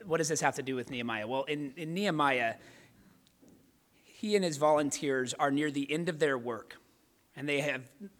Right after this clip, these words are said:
faced external opposition, and then they face some internal opposition or division and discord and conflict.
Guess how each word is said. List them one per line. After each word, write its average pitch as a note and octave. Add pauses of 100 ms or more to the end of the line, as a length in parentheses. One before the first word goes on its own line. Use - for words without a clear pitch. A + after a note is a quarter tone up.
faced F3
external F3+
opposition, C#3+ (1600)
and C#3
then C#3
they C#3+
face D3+
some E3
internal D3+
opposition C#3 (300)
or C#3+
division C3+
and B2
discord C#3
and B2
conflict. C#3